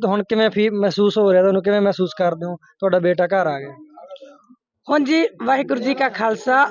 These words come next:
Speaker 2: ਵਾਹਿਗੁਰੂ ਜੀ ਕੀ ਫਤਿਹ। ਪਹਿਲਾਂ ਤਾਂ ਸਾਰੇ ਭੈਣ ਭਰਾਵਾਂ ਦਾ ਜਿਨ੍ਹਾਂ ਨੇ ਮੇਰਾ ਸਾਥ ਦਿੱਤਾ, ਦਿਲ ਤੋਂ ਉਹਨਾਂ ਦਾ ਬਹੁਤ ਵੱਡਾ ਧੰਨਵਾਦ ਆ। ਸਾਰੇ ਪੰਜਾਬ ਦਾ,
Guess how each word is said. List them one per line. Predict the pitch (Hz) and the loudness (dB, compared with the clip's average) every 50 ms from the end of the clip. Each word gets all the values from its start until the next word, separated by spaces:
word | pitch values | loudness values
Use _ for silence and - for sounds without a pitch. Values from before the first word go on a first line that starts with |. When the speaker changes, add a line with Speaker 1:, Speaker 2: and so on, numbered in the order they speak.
| 226 226 | -4 -6
Speaker 2:
ਵਾਹਿਗੁਰੂ | 220 220 262 269 269 247 262 262 | -2 0 0 0 0 0 -2 -2
ਜੀ | 247 220 269 247 | -2 -2 -4 -2
ਕੀ | 240 254 | -2 -2
ਫਤਿਹ। | 170 202 220 - 277 302 330 339 - - _ - - - - | -2 -2 -2 0 0 0 0 0 -4 -14 _ -20 -20 -6 -2
ਪਹਿਲਾਂ | - 508 539 539 | 0 2 2 2
ਤਾਂ | 320 320 302 | 2 2 0
ਸਾਰੇ | - - - 277 302 330 359 370 381 370 359 330 | -2 -2 0 2 4 6 6 6 6 6 4 2
ਭੈਣ | 339 - 330 320 285 254 233 | 2 2 2 2 2 0 0
ਭਰਾਵਾਂ | 285 320 302 285 285 | 2 2 4 4 4
ਦਾ | 302 302 | 2 2
ਜਿਨ੍ਹਾਂ | 247 220 285 294 330 359 | 2 0 2 2 2 2
ਨੇ | 339 320 | 2 2
ਮੇਰਾ | 302 302 302 | 2 2 0
ਸਾਥ | 269 - - 277 254 247 196 | 0 0 0 0 0 0 0
ਦਿੱਤਾ, | 214 202 - - 247 226 214 190 - 160 151 - _ _ _ - - _ _ _ _ _ - - - - 170 170 | -4 -4 -2 -2 -2 0 -2 -2 -6 -12 -20 -20 _ _ _ -20 -20 _ _ _ _ _ -20 -20 -18 -16 -6 0
ਦਿਲ | 196 285 330 370 | 2 2 2 2
ਤੋਂ | 285 - 370 370 | 2 2 2 4
ਉਹਨਾਂ | 370 349 370 359 | 4 4 4 4
ਦਾ | 359 | 2
ਬਹੁਤ | 320 247 214 262 285 330 381 403 349 539 | 2 2 2 2 4 4 4 4 2 0
ਵੱਡਾ | - 349 285 262 269 | -2 0 0 0 -2
ਧੰਨਵਾਦ | 262 - 311 302 302 277 240 240 247 269 269 | 0 0 0 0 2 2 2 2 2 2 4
ਆ। | 269 269 269 254 - - - - - - - - | 2 2 2 0 -4 -10 -20 -20 -20 -20 -12 -2
ਸਾਰੇ | - 269 294 349 381 370 | 0 2 4 4 4 4
ਪੰਜਾਬ | - - - 302 302 294 294 294 302 | 2 2 2 4 4 6 6 4 4
ਦਾ, | 262 294 330 339 349 330 | 4 4 4 4 4 2